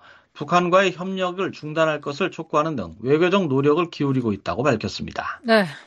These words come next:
Speaker 2: 윤 대통령이 북러 밀착에 대한 대응으로 중국 역할론을 꺼낸 상황에서 이번 에이펙 정상회담을 계기로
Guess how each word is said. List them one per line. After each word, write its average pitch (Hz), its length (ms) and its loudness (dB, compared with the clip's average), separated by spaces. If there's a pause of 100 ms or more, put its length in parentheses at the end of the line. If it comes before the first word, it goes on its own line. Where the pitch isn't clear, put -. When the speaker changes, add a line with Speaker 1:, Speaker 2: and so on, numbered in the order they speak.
(100)
Speaker 2:
윤 220 160 0
대통령이 277 420 -2
북러 254 800 2
밀착에 220 420 -2
대한 233 280 2
대응으로 226 460 0 (520)
중국 247 320 2
역할론을 240 640 2
꺼낸 269 240 0
상황에서 262 600 0
이번 285 260 4
에이펙 254 300 4
정상회담을 285 600 0
계기로 262 420 -2